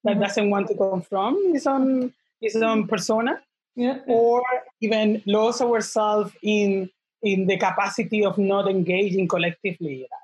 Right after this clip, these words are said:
Speaker 1: Like,
Speaker 2: Mm-hmm.
Speaker 1: the, I mean, um, but I, I'm not only saying the three months that one has managed to survive, no? Like, prisoners
Speaker 2: Oh.
Speaker 1: survive even longer in,
Speaker 2: Mm-hmm.
Speaker 1: in prisons, and then someti-, sometimes they come after ten years in,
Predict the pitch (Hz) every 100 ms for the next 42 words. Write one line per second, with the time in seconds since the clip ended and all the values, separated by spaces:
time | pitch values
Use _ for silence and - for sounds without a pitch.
0 | - 240 226 214 233 214 - 160 160 160
1 | _ _ _ - 180 175 170 170 - _
2 | - 220 214 220 180 233 247 247 226 226
3 | 214 233 214 208 190 170 - 214 202 202
4 | 202 196 175 175 196 196 196 185 185 180
5 | 190 - 180 - 170 220 214 165 156 220
6 | 226 165 156 185 208 202 185 175 - -
7 | 208 185 175 170 175 165 165 214 175 160
8 | 156 170 _ _ 226 220 175 180 185 165
9 | 196 196 190 175 175 180 180 170 185 175
10 | 180 - 208 190 175 180 180 160 - _
11 | _ - 180 190 185 170 170 - 180 170
12 | 208 190 185 185 175 165 180 170